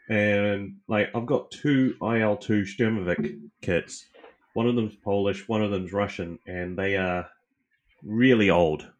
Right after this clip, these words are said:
Really, really old. They're, uh, Dayco and Scala.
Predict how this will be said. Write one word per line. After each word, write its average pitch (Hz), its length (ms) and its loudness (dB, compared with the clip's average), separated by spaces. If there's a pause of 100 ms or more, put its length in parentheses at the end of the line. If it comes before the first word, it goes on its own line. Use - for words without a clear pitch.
(500)
Really, 101 540 4
really 92 380 0
old. 80 280 -4
They're, 87 280 -4
uh, 82 40 -10 (720)
Dayco 113 600 0
and 92 540 -4 (680)
Scala. 90 520 -4